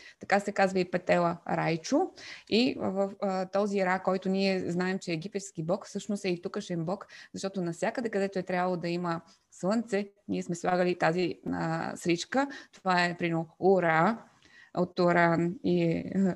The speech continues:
слънцето Ра. А, това е Браво, а, това е...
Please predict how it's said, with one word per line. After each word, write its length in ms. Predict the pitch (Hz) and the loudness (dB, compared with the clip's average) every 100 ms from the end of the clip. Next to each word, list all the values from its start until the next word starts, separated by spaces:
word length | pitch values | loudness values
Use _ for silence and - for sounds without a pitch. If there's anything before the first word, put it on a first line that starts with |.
| - | -4
слънцето 720 | - 175 160 160 170 - 165 | -2 2 2 0 -6 0 2
Ра. 320 | 156 180 277 277 - - - - | 2 2 2 0 -8 -18 -20 -6
А, 180 | 175 175 | -4 -4
това 440 | - 190 190 190 | -2 0 4 4
е 280 | 185 180 175 | 4 2 0
Браво, 920 | 175 175 180 180 156 151 170 220 233 - - - | 0 2 4 2 2 4 6 6 4 -6 -16 -6
а, 200 | 175 175 | -2 -2
това 640 | - 175 180 175 175 180 | -4 -8 -2 0 2 2
е... 400 | 180 180 180 180 | 2 2 2 2